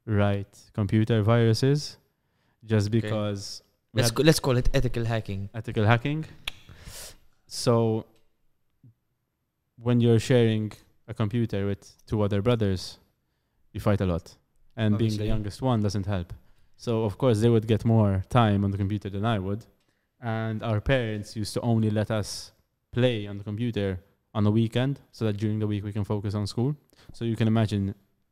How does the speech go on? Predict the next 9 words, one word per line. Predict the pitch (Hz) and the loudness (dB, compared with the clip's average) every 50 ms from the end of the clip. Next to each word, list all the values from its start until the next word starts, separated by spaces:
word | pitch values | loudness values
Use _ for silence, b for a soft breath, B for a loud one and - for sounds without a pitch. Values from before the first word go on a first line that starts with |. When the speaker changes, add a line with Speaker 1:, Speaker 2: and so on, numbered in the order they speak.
| _ _ _ _ _ - | _ _ _ _ _ -20
Speaker 1:
for | - - - 110 107 107 98 | -10 -6 -2 -2 0 0 -2
two | - - 117 107 | -2 -2 -2 0
days | 117 120 123 113 104 101 95 - - - - _ - | 2 2 2 2 0 -2 -4 -6 -10 -14 -16 _ -12
between | 110 - - 110 104 | -8 -4 -2 -2 -4
three | - - 107 104 | -4 -4 -4 -2
brothers, | 113 120 120 110 101 104 98 95 92 | 0 0 0 0 0 -2 -2 -4 -4
it | 98 98 - | -8 -8 -6
was | 104 101 101 95 - - - _ _ _ _ _ _ _ _ _ _ _ _ _ _ | -6 -6 -6 -6 -8 -14 -18 _ _ _ _ _ _ _ _ _ _ _ _ _ _
quite | - - 113 107 104 101 98 - - | -4 -2 0 2 2 0 -2 -6 -8